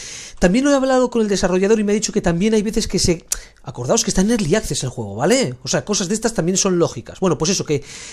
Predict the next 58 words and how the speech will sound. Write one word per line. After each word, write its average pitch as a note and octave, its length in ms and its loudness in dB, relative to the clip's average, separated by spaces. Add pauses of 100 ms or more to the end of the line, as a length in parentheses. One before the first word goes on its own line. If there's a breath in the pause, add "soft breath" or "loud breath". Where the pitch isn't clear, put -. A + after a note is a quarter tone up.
(140)
que G3 100 0
también G3 280 0
hay A#3+ 100 2
alguna A3+ 220 0
vez A#3 140 0
que F#3+ 200 2
sí F3+ 160 -4
que - 80 0
han G3 60 0
detectado G3 480 0
ellos G#3 260 0
que E3 260 -4
se D3+ 220 -2
quedan G3 260 2
bugueados F3 540 0
en F3 100 0
el D#3 120 0
planeta F3 240 0
y - 20 -2
me F3+ 80 0
ha - 0 -
dicho E3+ 160 -2
que F3 140 0
nada, G3+ 200 0
que C#3+ 140 -8 (140)
si - 160 -4
nos C#3 160 -6
vuelve E3+ 180 0
a G3 60 -2
pasar, G3+ 280 0 (360 loud breath)
que E3 80 2
le D#3 60 8
demos F#3+ 200 2
a E3+ 60 -2
borrar C3+ 240 0
objetos, A3+ 580 0
borremos E3+ 560 0
y B3 60 2
volvamos F#3+ 400 2
a, C3 520 -4
a D3+ 80 -10
marcarle D#3+ 420 0
en E3 60 0
el D#3+ 60 -2
mismo F#3+ 220 -2
sitio B3 440 -2
y F#3 120 -10
que D3 260 -2
en C#3+ 140 -6
principio G#3 340 -4
iría. F3 340 0
Pero D#3 220 2
yo F3+ 220 -2
creo - 140 -8
que A#3 100 -2
me G#3 60 0
inclino A3+ 340 0
más, A3 260 -2